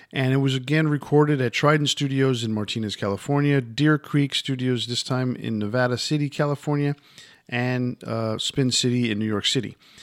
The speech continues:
Um, so you get f-, another four years down the road, you have another album from,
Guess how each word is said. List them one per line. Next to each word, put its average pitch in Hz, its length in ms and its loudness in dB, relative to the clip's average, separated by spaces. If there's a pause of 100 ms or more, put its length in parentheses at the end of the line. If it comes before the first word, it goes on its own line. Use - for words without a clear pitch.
(520)
Um, 123 400 0
so - 460 2 (840)
you 127 140 -6
get 131 220 2
f-, - 440 -18
another 131 300 0
four 135 320 0
years 147 320 2
down 151 180 2
the 151 60 4
road, 139 420 4
you 113 100 -2
have 113 120 -2
another 117 260 -2
album 123 320 2
from, 117 340 -4